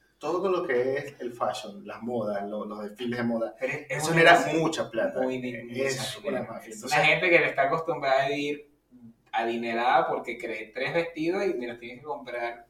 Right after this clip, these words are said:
Speaker 2: no sé, para el Hilton y así rico.
Speaker 1: Y de hecho, ya va, ¿tú qui-, quiénes crees tú que son los principales encargados de, de que esta información no se divulgue?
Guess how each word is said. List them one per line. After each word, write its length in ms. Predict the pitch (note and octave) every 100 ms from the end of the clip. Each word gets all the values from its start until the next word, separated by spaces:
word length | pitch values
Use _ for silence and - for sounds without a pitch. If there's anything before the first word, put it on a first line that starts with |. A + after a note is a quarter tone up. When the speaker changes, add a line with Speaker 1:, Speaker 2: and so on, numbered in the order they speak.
| _
Speaker 2:
no 120 | A#2+
sé, 180 | - -
para 160 | - A2+
el 80 | A2+
Hilton 480 | D3 F3 F#3 A3 F#3
y 40 |
así 220 | - - -
rico. 220 | A#2+ -
Speaker 1:
Y 80 | D3
de 140 | D#3+
hecho, 240 | E3+ E3 D3+
ya 140 | C3+
va, 280 | A2+ - -
¿tú 220 | E3 E3 -
qui-, 340 | F4 F#4 F4+ - _ _ _
quiénes 300 | - F3 F#3+
crees 240 | - F#3+ -
tú 140 | G3
que 100 | F#3+
son 320 | F3+ F3+ E3+
los 200 | F3 F3 - _
principales 520 | C#3 C3 B2 A#2 C3
encargados 500 | D#3 A#2 A2+ B2+ C#3 B2+
de, 280 | - - _ -
de 140 | A#2
que 80 | A2+
esta 140 | - D#3
información 520 | D3 C3 B2+ C3 C#3
no 200 | D3+ C#3+
se 140 | -
divulgue? 460 | A2+ A2 G2+ F#2+